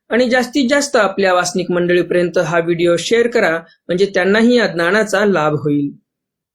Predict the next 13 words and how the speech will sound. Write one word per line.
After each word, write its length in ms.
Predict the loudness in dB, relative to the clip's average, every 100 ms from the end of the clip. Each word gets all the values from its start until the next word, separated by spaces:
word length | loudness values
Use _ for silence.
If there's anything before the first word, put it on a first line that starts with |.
| -4
मागच्या 360 | 0 0 2 0
ज्ञानसत्रामध्ये 760 | 2 2 0 0 2 2 4
मी 100 | 2
तुम्हाला 340 | 2 2 2 2
दोन 260 | 2 2
प्रश्न 240 | 0 0 0
विचारले 460 | 0 0 0 2
होते. 380 | 2 2 2 2
स्वामींनी 540 | 2 0 2 2 2 0
कुणाला 460 | 0 2 2 0
कोणता 440 | 0 0 0 2 2
वर 180 | 2
दिला, 280 | 0 -2 -2